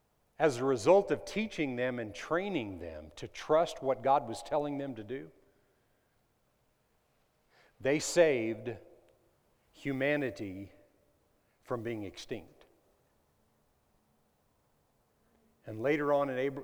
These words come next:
in, in, yeah, I keep saying Abraham, eh, later on in Noah's life, Noah did some really stupid things.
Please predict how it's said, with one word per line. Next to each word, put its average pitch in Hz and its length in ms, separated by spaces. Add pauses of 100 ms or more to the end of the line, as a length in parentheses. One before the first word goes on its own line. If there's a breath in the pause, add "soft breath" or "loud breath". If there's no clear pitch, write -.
(140)
in, 120 160
in, 113 320 (260)
yeah, 104 80
I - 220
keep - 120
saying 98 220
Abraham, 95 320 (520 soft breath)
eh, 131 180
later 147 260
on 139 140
in 117 100
Noah's 123 300
life, 131 300 (1500)
Noah 131 220
did 123 180
some 95 240
really 101 540 (200)
stupid - 760
things. 87 180